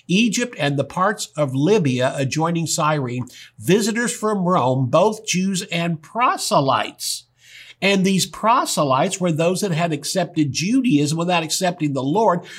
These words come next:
but now they'd accepted the Lord. These were true proselytes that had joined the religion, but now as true proselytes, they now became true Christians.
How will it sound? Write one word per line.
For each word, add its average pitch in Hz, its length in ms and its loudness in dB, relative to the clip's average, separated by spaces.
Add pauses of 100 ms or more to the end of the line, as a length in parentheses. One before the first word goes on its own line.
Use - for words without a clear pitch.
(140)
but 175 180 0
now 208 300 4
they'd 196 180 2
accepted 190 540 0
the 185 80 0
Lord. 165 300 2
These 247 340 2
were 214 140 0
true 240 440 0
proselytes 165 1120 2 (300)
that 190 180 4
had 165 320 2
joined 202 380 4
the 165 80 4
religion, 165 720 4
but 170 160 0
now 196 460 4 (200)
as 180 240 4
true 175 260 2
proselytes, 175 800 2
they 170 160 4
now 180 200 4
became 180 420 0
true 160 320 2
Christians. 233 880 -4